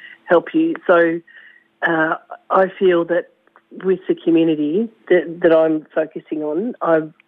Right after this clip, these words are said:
I'm partnering with, um, Deanne Armstrong from Community for Chickamauama. I've, um, haven't really done a lot in that, that at this time with the floods that came along, but I'm hoping that I can help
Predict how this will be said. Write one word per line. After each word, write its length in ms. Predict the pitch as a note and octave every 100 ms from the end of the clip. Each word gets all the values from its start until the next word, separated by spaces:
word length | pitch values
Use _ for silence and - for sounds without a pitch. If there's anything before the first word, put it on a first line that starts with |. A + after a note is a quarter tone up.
| _ _ _ _ _ _ _ _ -
I'm 160 | F3+ E3+
partnering 480 | - F3 D#3+ D3+ D3
with, 220 | E3+ D#3+ - -
um, 260 | F3 D3+ D3
Deanne 260 | D#3+ D#3+
Armstrong 440 | D#3+ D#3+ - D#3 D3+
from 240 | D#3+ D#3 D3+ - - - - - - _
Community 240 | - A3 G#3+
for 100 | G3
Chickamauama. 800 | G#3+ G#3 F#3+ F3 F#3 C4 D4 F3+
I've, 640 | F3+ D#3 _ - _ -
um, 360 | E3 D3+ D3+ D#3+
haven't 320 | - E3+ E3+
really 160 | D#3+ D#3
done 180 | E3
a 60 | D#3
lot 180 | D#3 D#3+
in 140 | D#3
that, 160 | D#3 - _ -
that 140 | F3 - _ _ F#3
at 140 | F#3 F3+
this 120 | F3 -
time 180 | F3+ G3
with 120 | F3
the 60 | E3
floods 260 | E3 D#3+ -
that 180 | - -
came 180 | D#3+
along, 300 | D#3 D3+ F#3
but 140 | G3 E3+
I'm 140 | E3
hoping 380 | E3+ D#3+ D#3+ D#3
that 100 | D3+
I 120 | D3
can 180 | - D3+
help 160 | D3